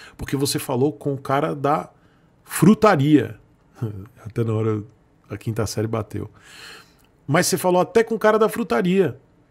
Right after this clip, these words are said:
E o, você passou seu conhecimento pra ele e ele seguiu e funcionou. Então, ele vai passar pra outras pessoas porque ele vai dizer, "Cara, não entra nessa não, porque eu consegui." E aí ele vai passar pra outras pessoas que, se tudo der certo, essas pessoas vão reverberando.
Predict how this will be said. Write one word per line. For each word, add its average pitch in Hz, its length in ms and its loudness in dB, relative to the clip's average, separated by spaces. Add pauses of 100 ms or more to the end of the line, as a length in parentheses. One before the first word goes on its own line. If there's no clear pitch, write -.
(600)
E 196 80 4
o, 233 80 4 (260)
você 185 460 -2
passou - 380 -2
seu 262 160 -2
conhecimento 185 680 0
pra 147 220 2
ele 170 380 4 (340)
e 180 100 2
ele 202 160 2
seguiu 185 580 -4 (220)
e 165 60 -4
funcionou. 143 760 -8 (280)
Então, 139 340 -2 (100)
ele 113 140 0
vai 107 160 0
passar 107 300 -6
pra 104 180 -2
outras 170 240 -2
pessoas 151 380 -4
porque - 100 -8
ele 147 80 0
vai 139 160 0
dizer, 117 200 -6
"Cara, 127 260 0
não 123 120 -4
entra 135 240 -4
nessa 135 300 -4
não, 120 160 -4
porque 123 160 -8
eu 127 80 -2
consegui." 131 640 -6 (840)
E 120 140 0
aí 120 100 2
ele 120 120 -2
vai 120 100 -2
passar 110 300 -6
pra 104 100 -8
outras 147 240 -6
pessoas 156 460 -6
que, 143 260 -10
se - 200 -6
tudo 131 220 -6
der 143 180 4
certo, 151 340 -2
essas 175 180 -10
pessoas 175 380 -4
vão 175 140 -4
reverberando. 156 800 -2